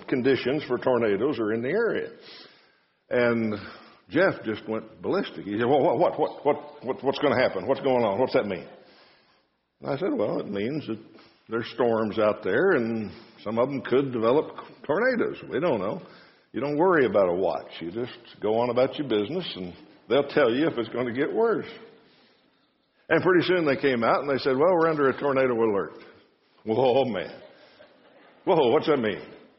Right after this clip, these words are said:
Now, now, bear in mind, this guy is from Southern California, born and raised there.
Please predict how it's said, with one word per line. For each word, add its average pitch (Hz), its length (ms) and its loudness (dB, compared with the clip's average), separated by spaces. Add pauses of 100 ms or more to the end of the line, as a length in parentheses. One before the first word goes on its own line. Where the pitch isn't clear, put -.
(320)
Now, 131 120 0 (300)
now, 135 100 4
bear 214 260 4
in 180 80 0
mind, 131 300 2
this 175 140 0
guy 113 500 2 (420)
is 135 120 -4
from 123 140 -6
Southern 131 340 2
California, 117 680 0 (720)
born 151 240 4
and 175 120 0
raised 117 400 2
there. 110 400 -6